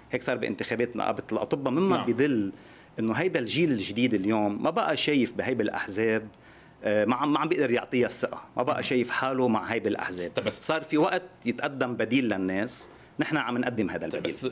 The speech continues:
Speaker 2: واضح، آه، زياد عبس إنه عم تحاول تخاطب جمهور التيار بمكان، آه، بمكان
Speaker 1: هول
Speaker 2: ما.
Speaker 1: أصحابي رواد، هول ناس عشت معهم
Speaker 2: بس هن، هن
Speaker 1: ثلاثين
Speaker 2: قاعدة
Speaker 1: مرة على
Speaker 2: التيار، هن
Speaker 1: الحبس.
Speaker 2: حزبيين، هن ملتزمين
Speaker 1: ما،
Speaker 2: بقرار
Speaker 1: ما،
Speaker 2: الحزب
Speaker 1: أنا، أنا،
Speaker 2: يلي بينتموا
Speaker 1: طب شو
Speaker 2: له.
Speaker 1: ما بخاطبهم يعني؟ إنه ما بت-، ما بتوجه لهم يعني؟ إنه اليوم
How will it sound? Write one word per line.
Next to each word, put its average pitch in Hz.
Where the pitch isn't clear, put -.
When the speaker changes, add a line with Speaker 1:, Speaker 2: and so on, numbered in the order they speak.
Speaker 2:
واضح، 180
آه، 104
زياد 107
عبس 123
إنه 107
عم 107
تحاول 190
تخاطب 175
جمهور 127
التيار 113
بمكان، 101
آه، 98
بمكان 120
Speaker 1:
هول 214
Speaker 2:
ما. -
Speaker 1:
أصحابي 190
رواد، 151
هول 151
ناس 151
عشت -
معهم 151
Speaker 2:
بس 151
هن، 214
هن -
Speaker 1:
ثلاثين 180
Speaker 2:
قاعدة 143
Speaker 1:
مرة 139
على 120
Speaker 2:
التيار، 147
هن 143
Speaker 1:
الحبس. 139
Speaker 2:
حزبيين، 127
هن 143
ملتزمين 123
Speaker 1:
ما، 123
Speaker 2:
بقرار 117
Speaker 1:
ما، -
Speaker 2:
الحزب 151
Speaker 1:
أنا، 220
أنا، 220
Speaker 2:
يلي 107
بينتموا 143
Speaker 1:
طب 165
شو 175
Speaker 2:
له. 151
Speaker 1:
ما 151
بخاطبهم 151
يعني؟ 143
إنه 113
ما 127
بت-، 120
ما 127
بتوجه 127
لهم 120
يعني؟ 120
إنه 139
اليوم 165